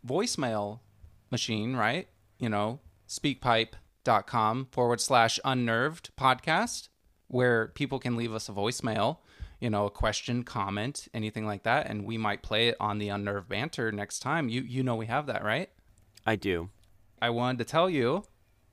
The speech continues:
Speaker 1: that we actually have a message.
Speaker 2: Oh, that's fun.
Speaker 1: Would you love to hear it?
Speaker 2: Yeah. No, I'd, I'd very much like to hear it.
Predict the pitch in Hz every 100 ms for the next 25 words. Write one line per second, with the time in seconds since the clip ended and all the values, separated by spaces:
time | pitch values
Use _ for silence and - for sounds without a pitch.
0 | _ _ - 110 107 117 110 107 - 113
1 | 117 131 165 220 214 - - - - -
2 | - - _ _ - 135 185 123 131 -
3 | 101 95 135 - 131 131 127 120 135 117
4 | 117 135 175 - _ - _ - 110 110
5 | 127 - - 101 117 113 78 110 110 104
6 | 143 101 - 90 92 90 90